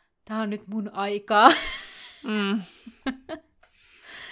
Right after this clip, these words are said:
Speaker 1: Niin se, mä jotenkin ehkä jotenkin mietin, muistelen sitä aikaa. Ja sit siellä oli just tällaisia jotain,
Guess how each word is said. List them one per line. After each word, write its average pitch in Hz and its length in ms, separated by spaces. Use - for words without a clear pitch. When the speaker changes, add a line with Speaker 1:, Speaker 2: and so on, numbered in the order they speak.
Speaker 1:
Niin 233 160
se, 240 280
mä 226 140
jotenkin 233 300
ehkä 240 200
jotenkin 214 320
mietin, 202 340
muistelen 202 460
sitä 196 360
aikaa. 170 300
Ja 170 60
sit 208 180
siellä 370 260
oli 240 140
just 226 200
tällaisia 175 440
jotain, 180 480